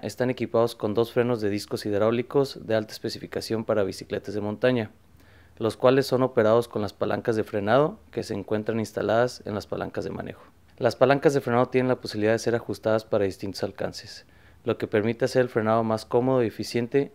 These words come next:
aun y cuando se tengan manos pequeñas o movimiento limitado de los dedos. La habilidad para utilizar el sistema de frenado adecuadamente utilizando las manos y dedos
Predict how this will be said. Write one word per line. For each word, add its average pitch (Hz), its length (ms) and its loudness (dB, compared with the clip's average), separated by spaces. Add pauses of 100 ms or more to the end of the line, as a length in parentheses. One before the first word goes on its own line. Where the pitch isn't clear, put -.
aun 123 320 2
y 123 80 -2
cuando 113 240 -2
se 104 100 -10
tengan 110 320 -4
manos 110 260 -2
pequeñas 135 640 -2
o 104 80 -4
movimiento 101 500 -4
limitado 98 420 -4
de 90 60 -2
los 87 160 -8
dedos. - 380 -10 (580)
La 113 180 2
habilidad 117 360 6
para 143 140 6
utilizar 117 380 0
el 120 60 -4
sistema 117 360 -4
de 117 80 2
frenado 107 600 -2
adecuadamente 110 840 0
utilizando 110 520 -6
las 104 160 0
manos 107 380 -4
y 104 40 -6
dedos 143 360 2